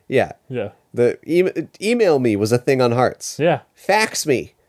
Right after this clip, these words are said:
Speaker 1: was a thing on Hearts for a while.
Speaker 2: I don't recall "Fax me." I think you're making that up.
Speaker 1: I was, I was a young'un.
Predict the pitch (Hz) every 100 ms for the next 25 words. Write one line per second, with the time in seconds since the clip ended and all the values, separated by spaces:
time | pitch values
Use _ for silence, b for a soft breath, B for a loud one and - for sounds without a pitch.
0 | _ - 139 131 143 147 135 135 135 -
1 | 110 95 78 - 113 104 92 - - -
2 | 95 - - 101 101 107 - 87 95 95
3 | 95 98 95 98 107 - - - - 85
4 | 90 85 - - 80 85 85 82 85 92
5 | 107 135